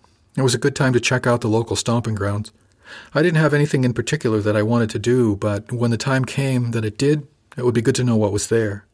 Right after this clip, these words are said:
Somewhere under me, I knew there were residence decks where people who worked on the station found living quarters, along with transient hotels for crew caught between ships. On a Confederated planet, you couldn't get deported for not having a job, but you could be left homeless and starving if you didn't buy food or shelter.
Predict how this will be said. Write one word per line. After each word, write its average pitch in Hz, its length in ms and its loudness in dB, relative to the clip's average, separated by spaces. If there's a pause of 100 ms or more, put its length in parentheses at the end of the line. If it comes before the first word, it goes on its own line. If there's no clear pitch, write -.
(920)
Somewhere 170 540 -2
under 147 220 2
me, 98 180 -4
I 110 80 0
knew 120 180 2
there 117 120 -2
were 110 180 0
residence 110 480 -2
decks - 500 -4
where 104 200 0
people 113 320 -2
who 113 80 0
worked 113 280 0
on 107 60 0
the 104 80 0
station 113 400 0
found 110 240 0
living 110 220 2
quarters, 98 480 -4 (240)
along 131 200 4
with 120 120 2
transient 135 400 0
hotels 101 440 -2
for - 160 -6
crew 127 220 0
caught 113 260 0
between 110 360 -2
ships. 110 440 -2 (800)
On 135 80 2
a 139 60 2
Confederated 156 580 2
planet, 139 360 0
you 117 40 -10
couldn't 143 220 0
get 123 140 0
deported 117 440 0
for 110 120 0
not 113 180 2
having 107 260 -2
a 95 60 -4
job, 113 400 0 (160)
but 110 160 -4
you 117 60 -4
could 117 160 0
be 117 100 2
left 135 240 0
homeless 139 320 -2
and 110 80 -4
starving 127 380 -2
if 101 100 -6
you 110 60 -2
didn't 113 220 -2
buy 107 180 0
food 117 260 0
or 95 60 -2
shelter. 101 440 -4